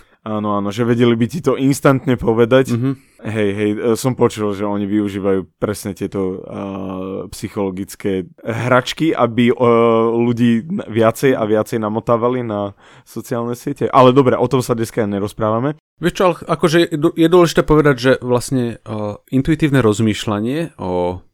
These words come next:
Speaker 2: riziku je veľmi zavádzajúce v mnohých aspektoch. A naša
Speaker 1: Mhm.
Speaker 2: psychológia nás veľmi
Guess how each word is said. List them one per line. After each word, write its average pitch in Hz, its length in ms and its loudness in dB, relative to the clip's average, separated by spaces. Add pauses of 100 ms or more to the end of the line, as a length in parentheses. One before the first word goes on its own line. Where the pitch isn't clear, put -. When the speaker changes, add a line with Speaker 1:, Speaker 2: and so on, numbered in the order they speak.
Speaker 2:
riziku 104 680 -2
je 113 120 -2
veľmi 123 260 4
zavádzajúce 98 600 0
v 92 80 -4
mnohých 107 260 -2
aspektoch. - 640 -8 (240)
A - 80 -10
naša 107 240 -2
Speaker 1:
Mhm. 107 160 -8
Speaker 2:
psychológia 107 920 0
nás 92 720 -6 (420)
veľmi 107 560 0